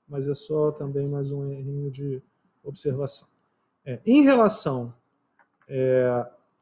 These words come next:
ao pagamento, aonde fica disponível para, é, o saque, nós realizamos o primeiro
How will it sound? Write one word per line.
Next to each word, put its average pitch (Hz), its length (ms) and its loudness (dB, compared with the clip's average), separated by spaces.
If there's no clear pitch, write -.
ao 156 260 4
pagamento, 170 800 2
aonde 160 320 -2
fica - 260 -10
disponível 175 1400 -2
para, 139 560 2
é, - 160 -20
o 143 80 -6
saque, 165 500 4
nós 160 300 2
realizamos 143 680 0
o 175 80 2
primeiro 202 800 4